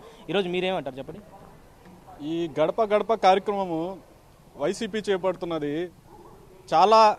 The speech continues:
Speaker 2: అద్భుతంగా జరుగుతోందని వాళ్ళు సెల్ఫ్ డబ్బా కొట్టుకుంటున్నారు. కానీ జనసేన పార్టీ తరపు నుంచి మేము కూడా గడప గడప కార్యక్రమం చేస్తున్నాము గత కొన్ని రోజులుగా. ఏ ఒక్క ఇంటిని కదిలించినా,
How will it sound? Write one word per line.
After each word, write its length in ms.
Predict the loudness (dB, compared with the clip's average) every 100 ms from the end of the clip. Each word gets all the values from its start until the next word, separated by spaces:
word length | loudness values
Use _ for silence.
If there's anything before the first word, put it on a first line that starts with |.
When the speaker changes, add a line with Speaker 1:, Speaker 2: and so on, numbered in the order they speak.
| -4
Speaker 2:
అద్భుతంగా 500 | -4 0 2 4 4
జరుగుతోందని 600 | 4 2 2 0 0 2
వాళ్ళు 240 | 4 4
సెల్ఫ్ 260 | 2 -2 2
డబ్బా 220 | 4 6
కొట్టుకుంటున్నారు. 640 | 4 2 -2 -4 -2 -4 -6 -18 -20 -20 -20 -20 -20 -20 -20 -20 -20 -20 -20 -20 -20 -10 4
కానీ 280 | 4 6 4 2 -2 -10 -20 -20 -20 -12 -4
జనసేన 440 | -2 6 8 8
పార్టీ 340 | 6 6 4 4
తరపు 260 | 2 2
నుంచి 320 | -2 -4 2 4 4 0 -8 -20 -18 -6
మేము 320 | 0 2 8
కూడా 140 | 8
గడప 280 | 8 6 4
గడప 240 | 2 2
కార్యక్రమం 500 | 2 2 2 -2 -4
చేస్తున్నాము 480 | -2 -2 -2 -6 -6 -10 -20 -20 -20 -20 -6 0
గత 120 | 6 8 8 6 0 -6
కొన్ని 160 | 0
రోజులుగా. 420 | 2 2 2 0 -2 -4 -20 -20 -20 -20 -20 -12
ఏ 180 | 0 4
ఒక్క 220 | 6 6
ఇంటిని 340 | 4 4 0 2
కదిలించినా, 720 | 2 2 -2 -2 2 2 2